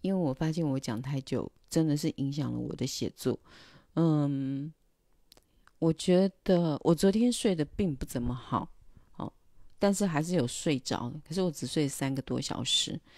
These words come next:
所以我今天一定会睡午觉。<laughs> 对我自己很好，就是累了我就不会再工作，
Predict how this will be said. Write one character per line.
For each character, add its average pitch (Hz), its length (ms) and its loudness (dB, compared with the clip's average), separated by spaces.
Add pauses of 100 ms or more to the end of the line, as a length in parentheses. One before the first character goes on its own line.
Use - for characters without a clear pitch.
(160)
所 - 180 2
以 - 20 6
我 139 160 4
今 170 300 0
天 180 200 -2
一 143 60 0
定 160 180 0
会 160 140 2
睡 139 220 0
午 117 140 -2
觉。 - 240 -8
<laughs> - 60 -20 (1400)
对 214 140 6
我 156 120 2
自 170 160 -4
己 143 220 -2
很 131 180 -2
好， 151 200 -6
就 151 120 -6
是 165 160 0
累 143 300 4
了 117 140 0
我 117 100 2
就 147 100 0
不 123 200 0
会 135 100 4
再 120 160 2
工 117 260 0
作， - 240 -4